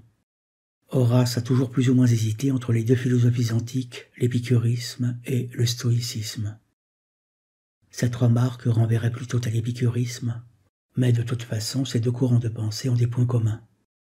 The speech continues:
Certains traducteurs rendent ce passage par « N'essayez pas les chiffres chaldéens ». La Chaldée correspond à tout ou partie de la Babylonie, selon les textes, dans le sud de la Mésopotamie, c'est l'Irak actuel.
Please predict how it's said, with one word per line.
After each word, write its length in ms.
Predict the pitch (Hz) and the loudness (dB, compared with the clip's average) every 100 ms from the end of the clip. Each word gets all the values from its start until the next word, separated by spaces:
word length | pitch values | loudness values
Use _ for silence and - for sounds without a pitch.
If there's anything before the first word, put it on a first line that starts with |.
| _ _ _ _ _ _ - | _ _ _ _ _ _ -4
Certains 360 | 127 117 127 | -4 0 0
traducteurs 920 | - 123 113 - 123 127 131 131 143 - | 2 2 0 -4 -4 -2 -4 -8 -14 -4
rendent 400 | 120 123 131 120 | 2 4 4 0
ce 120 | 123 | -4
passage 680 | 117 113 - 123 127 - - | -4 -4 -2 -4 -4 -8 -4
par « 600 | 117 117 120 123 120 - | -4 -2 -8 -8 -10 -8
N'essayez 460 | 131 127 - 123 123 | -2 -2 0 2 2
pas 120 | 127 | 2
les 120 | 123 | 0
chiffres 340 | 120 - - 123 | -2 -4 -8 -6
chaldéens ». 640 | 127 120 117 113 107 107 _ _ _ _ _ _ - | -2 0 0 -2 -4 -8 _ _ _ _ _ _ -4
La 160 | 113 101 | 0 2
Chaldée 320 | 101 90 113 | 2 2 2
correspond 380 | 117 101 - 107 | 2 0 0 0
à 140 | 104 | 0
tout 220 | 104 117 113 | -2 -4 -4
ou 40 | |
partie 360 | 107 104 - 104 | -4 -4 -4 -4
de 100 | 95 | -2
la 120 | 92 | 0
Babylonie, 640 | 104 101 98 95 98 117 | 2 2 2 0 -2 -2
selon 300 | 120 107 95 | -2 0 0
les 100 | 95 | 0
textes, 640 | - 107 110 - - - _ _ _ _ _ | -2 -4 -4 -14 -16 -20 _ _ _ _ _
dans 160 | - 110 | 0 2
le 140 | 113 | 2
sud 320 | 104 - 120 120 | 0 -4 -4 0
de 80 | |
la 100 | 104 | 2
Mésopotamie, 800 | 104 110 110 110 104 98 104 123 - _ _ | 4 2 2 0 -2 0 -2 -2 -10 _ _
c'est 180 | - - | -2 4
l'Irak 380 | 113 110 113 120 | 4 6 2 2
actuel. 720 | 104 - 101 87 95 95 - | -2 -2 -4 -4 -8 -14 -20